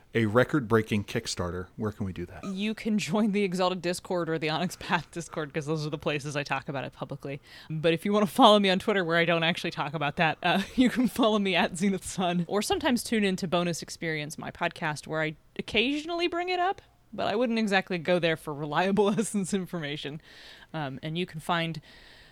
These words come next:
Speaker 2: that, plus lots of discussions from me about game design and such,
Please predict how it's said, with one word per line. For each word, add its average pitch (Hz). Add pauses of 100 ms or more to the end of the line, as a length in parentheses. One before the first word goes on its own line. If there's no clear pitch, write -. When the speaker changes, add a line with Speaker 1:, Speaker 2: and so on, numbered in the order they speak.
Speaker 2:
that, 202
plus 175
lots 175
of 147
discussions 156
from 156
me 156
about 143
game 156
design 143
and 139
such, -